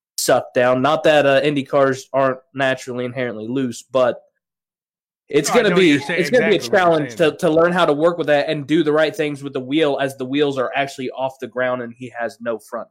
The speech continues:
Speaker 1: downforce.
Speaker 2: Yep. <laughs> Yeah, 'cause front downforce, as you know, on an Indy car, pretty high right there. So, uh, a-,
Speaker 1: Exactly.
Speaker 2: absolutely, you're a, a good, good point right there. Um, a name that has been mentioned here, we go back to that top thirty list, C J Leary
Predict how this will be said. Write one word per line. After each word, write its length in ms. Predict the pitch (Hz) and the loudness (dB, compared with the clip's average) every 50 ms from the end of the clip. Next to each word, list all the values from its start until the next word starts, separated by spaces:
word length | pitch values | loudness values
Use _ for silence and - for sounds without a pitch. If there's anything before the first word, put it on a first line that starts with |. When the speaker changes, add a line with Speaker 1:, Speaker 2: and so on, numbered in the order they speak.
| - 107 | -16 -18
Speaker 1:
downforce. 640 | 107 104 101 101 _ - - - _ - - - - _ _ _ | -18 -18 -18 -20 _ -20 -20 -20 _ -20 -20 -20 -20 _ _ _
Speaker 2:
Yep. 160 | 135 143 139 _ _ _ _ _ _ _ | -16 -16 -16 _ _ _ _ _ _ _
<laughs> 140 | - 156 - | -18 -16 -10
Yeah, 200 | 226 214 - 208 - | -8 -6 -6 -6 -6
'cause 220 | 117 196 175 - _ _ _ _ | -8 -12 -12 -12 _ _ _ _
front 300 | _ - 220 247 254 233 | _ -8 -6 -6 -6 -6
downforce, 580 | 190 233 240 247 240 214 175 190 202 190 175 156 | -6 -6 -4 -4 -6 -6 -8 -8 -8 -10 -10 -10
as 140 | 180 170 175 | -12 -12 -10
you 80 | 196 | -8
know, 260 | 202 214 220 208 190 190 | -4 -4 -2 -2 -2 -4
on 140 | 185 180 | -6 -6
an 100 | 170 160 | -8 -8
Indy 220 | 175 208 208 190 160 | -8 -8 -10 -10 -10
car, 260 | - 180 165 170 160 _ _ | -8 -6 -6 -6 -8 _ _
pretty 520 | - - 311 320 330 - - 277 254 233 | -12 -8 -6 -6 -6 -6 -8 -8 -8 -8
high 480 | 196 - - 254 277 269 247 214 165 151 | -8 -6 -4 -2 -2 0 0 -2 -2 -4
right 280 | 156 143 139 135 135 | -4 -6 -6 -8 -8
there. 240 | - 151 139 131 131 | -8 -8 -8 -8 -10
So, 280 | - - 185 170 160 151 - _ _ _ _ _ - | -10 -8 -6 -6 -4 -6 -8 _ _ _ _ _ -4
uh, 260 | 180 175 175 170 160 | -4 -2 -2 -2 -2
a-, 60 | 139 165 | -2 -2
Speaker 1:
Exactly. 340 | 190 160 170 165 165 185 | -2 -2 -2 -2 -2 -2
Speaker 2:
absolutely, 840 | 202 214 202 180 - 202 - - 233 220 - 220 180 220 190 - 160 | 0 0 -2 -2 -4 -6 -4 -2 -2 -2 -2 -2 -2 -4 -4 -4 -4
you're 360 | 165 160 175 170 170 175 175 | -2 -2 -2 -2 -2 -2 -2
a, 40 | 165 | -4
a 260 | 160 147 170 160 160 | -4 -4 -6 -6 -6
good, 420 | 156 143 165 190 185 151 143 143 - | -6 -4 -2 -2 -2 -4 -8 -8 -6
good 200 | 180 180 170 - | -4 -4 -4 -6
point 280 | - 156 175 165 139 | -6 -6 -6 -4 -4
right 220 | 104 143 143 131 - | -6 -6 -8 -6 -6
there. 260 | - 151 135 123 117 - _ _ _ _ _ _ | -6 -6 -6 -8 -8 -12 _ _ _ _ _ _
Um, 500 | - 175 190 190 180 175 170 165 160 160 _ _ | -4 -2 0 0 0 0 -2 -4 -8 -14 _ _
a 480 | - 185 180 165 156 160 160 156 175 175 | -6 -4 -4 -4 -4 -4 -2 0 0 0
name 380 | 170 170 185 196 214 226 226 | 0 -2 -2 -2 -2 -2 -2
that 160 | 214 214 196 180 | -2 -4 -2 -2
has 180 | 190 190 165 | -4 -6 -6
been 240 | 151 185 185 180 175 | -6 -6 -6 -4 -4
mentioned 380 | 180 196 214 208 180 202 202 202 | -4 -4 -4 -4 -6 -8 -6 -4
here, 180 | 180 196 208 | -4 -4 -4
we 80 | 190 170 | -4 -4
go 100 | 175 180 | -6 -4
back 220 | 175 175 180 170 | -4 -6 -6 -8
to 80 | - 185 | -8 -10
that 200 | 175 170 156 - | -10 -10 -8 -6
top 280 | - 185 180 170 165 | -6 -4 -4 -6 -6
thirty 260 | - 185 185 190 190 165 | -8 -6 -6 -6 -6 -6
list, 280 | 165 175 170 - - | -6 -8 -8 -8 -8
C 160 | - 208 226 | -8 -6 -6
J 240 | 202 180 208 202 175 | -4 -4 -4 -4 -4
Leary 680 | 160 160 170 180 214 269 311 320 294 214 170 170 165 | -4 -4 -4 -4 -2 -2 -2 -2 -2 -2 -4 -6 -8